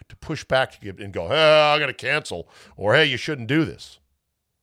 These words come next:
Anyone who claims, "No, Zabe, I agree with you. I just don't wanna hear it." Again, you're lying.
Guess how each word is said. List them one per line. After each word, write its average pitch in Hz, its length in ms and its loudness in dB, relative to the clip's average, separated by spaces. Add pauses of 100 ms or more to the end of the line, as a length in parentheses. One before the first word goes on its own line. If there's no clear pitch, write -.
(880)
Anyone 196 280 2
who 165 80 0
claims, 139 400 -4 (160)
"No, 160 160 4
Zabe, 95 280 -4
I 147 140 -4
agree 147 340 -6
with 110 200 -6
you. 78 180 -14
I 156 140 0
just 139 160 -14
don't 107 120 -6
wanna 80 160 -12
hear 95 200 -8
it." - 120 -20 (1000)
Again, 139 340 -2
you're 143 160 2
lying. 139 460 0